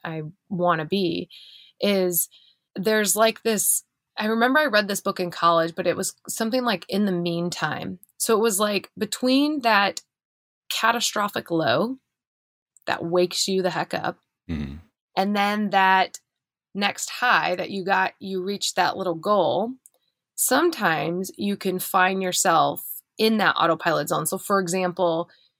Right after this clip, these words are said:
Speaker 1: you work so hard to get that job, that job you really, really wanted. And then you get in there and you're going after it for six months, a year.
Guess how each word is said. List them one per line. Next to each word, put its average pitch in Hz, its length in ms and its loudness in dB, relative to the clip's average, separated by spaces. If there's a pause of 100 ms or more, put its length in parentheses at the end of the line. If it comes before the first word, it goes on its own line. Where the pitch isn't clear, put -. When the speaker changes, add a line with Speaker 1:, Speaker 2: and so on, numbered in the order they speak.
(360)
Speaker 1:
you 190 340 2
work 202 380 0
so 202 240 2
hard 180 440 2
to 196 100 -4
get 170 280 -2
that 156 240 -4
job, 156 500 0
that - 220 -12
job 170 360 4
you 170 140 0
really, 165 280 0
really 160 220 -2
wanted. 165 500 0
And 180 140 -6
then 170 140 -2
you 165 80 -4
get 214 280 4
in 214 180 2
there 190 380 4
and 175 160 0
you're 165 100 -4
going 208 300 2
after 185 420 2
it 180 300 2
for 165 320 -2
six - 380 -4
months, 185 340 0
a 170 80 0
year. 180 640 2